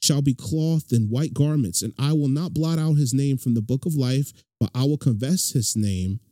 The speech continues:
before my Father and before his angels."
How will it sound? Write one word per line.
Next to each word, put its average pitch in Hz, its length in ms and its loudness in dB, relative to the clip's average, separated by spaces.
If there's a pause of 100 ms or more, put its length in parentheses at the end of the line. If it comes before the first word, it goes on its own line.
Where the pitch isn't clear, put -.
(680)
before 123 380 0
my 175 160 0
Father 104 500 0 (560)
and 98 80 0
before 117 380 0
his 110 200 0
angels." 110 600 -2